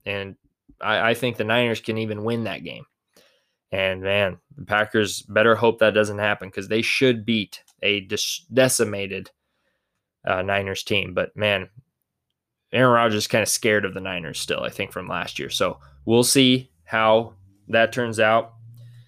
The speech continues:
and he needs to step his game up. Number nine, Rams. They had a disappointing loss to the Dolphins for sure. Uh, Jalen Ramsey was out for that game.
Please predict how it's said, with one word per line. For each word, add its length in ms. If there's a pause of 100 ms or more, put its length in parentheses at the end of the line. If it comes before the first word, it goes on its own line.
(160)
and 460
he 120
needs 220
to 60
step 300
his 160
game 260
up. 220 (280)
Number 180
nine, 380
Rams. 600 (480)
They 180
had 180
a 60
disappointing 580
loss 440
to 260
the 100
Dolphins 580
for 140
sure. 420 (560)
Uh, 320
Jalen 340
Ramsey 360
was 140
out 200
for 80
that 200
game. 380